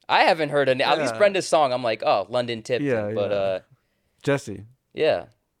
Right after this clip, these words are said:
Speaker 1: Well, she was also on Sweet Life on
Speaker 2: Yeah,
Speaker 1: Deck,
Speaker 2: yeah,
Speaker 1: too.
Speaker 2: she was.
Speaker 1: Um, all right. For Home Alone three, where's it taking place?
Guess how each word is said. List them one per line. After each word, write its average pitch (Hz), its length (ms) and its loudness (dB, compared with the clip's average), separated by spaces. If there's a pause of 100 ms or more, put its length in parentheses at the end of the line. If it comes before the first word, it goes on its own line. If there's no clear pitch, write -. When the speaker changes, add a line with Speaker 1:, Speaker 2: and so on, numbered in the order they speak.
(260)
Speaker 1:
Well, 151 80 -4
she 247 180 -4
was 226 160 2
also 180 260 2
on 143 120 0
Sweet 139 260 -8
Life 120 200 0
on 107 140 -8
Speaker 2:
Yeah, 117 140 0
Speaker 1:
Deck, 107 160 -4
Speaker 2:
yeah, 101 80 -4
Speaker 1:
too. 82 60 -12
Speaker 2:
she 101 80 -10
was. 95 180 -10
Speaker 1:
Um, 95 400 -2 (1700)
all 120 80 -2
right. 101 180 -2 (720)
For 131 160 -2
Home 151 160 -2
Alone 143 240 -2
three, 92 320 -8 (200)
where's 117 240 0
it 113 100 -12
taking 98 280 -6
place? - 320 -14